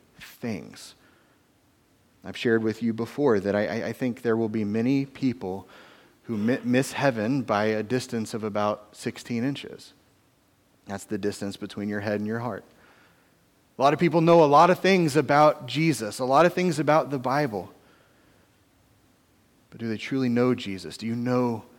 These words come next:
Jesus? Do you walk with Jesus? Do you live for Jesus? So what will really change the way that you relate to Jesus and live for him is how you gauge your trust in him. If we want to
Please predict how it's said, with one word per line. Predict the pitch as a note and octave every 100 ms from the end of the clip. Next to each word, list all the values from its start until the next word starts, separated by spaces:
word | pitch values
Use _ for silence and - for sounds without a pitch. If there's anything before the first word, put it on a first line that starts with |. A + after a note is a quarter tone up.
| _
Jesus? | - G2+ F2+ D#2 - - _ _ _
Do | G#2
you | G2+
walk | G#2+ B2 -
with | G#2+
Jesus? | - F#2+ G2
Do | G2
you | G2
live | F#2+ A#2 A#2+ G#2+ - - - _ _
for | F#2+
Jesus? | F2 F2 F2+ - - _ _ _ _ _ _ _ _ _ _ _ _
So | -
what | D3+ E3
will | F3+
really | E3 F#3+ A3
change | - F#3 G3+ G3+ E3
the |
way | D#3 D#3
that | D#3 D3
you | D3
relate | D3 C3 E3 F#3 - - -
to | D3
Jesus | A#2+ E3+ G3 C3+ D#3
and | C#3 C3
live | F3 G3
for | C3
him | A#2+ A#2 D#3+
is | -
how | D#3
you | D#3 B2
gauge | A2 D3 F#3+ C#3+ B2
your | B2+
trust | - - D3 D3 - - - - - _ -
in | D#3+ D#3
him. | G2 E2+ - _ _ _ _ _ _ _ _ _ _ _
If | - F3
we | A3+
want | B3 A#3
to | F#3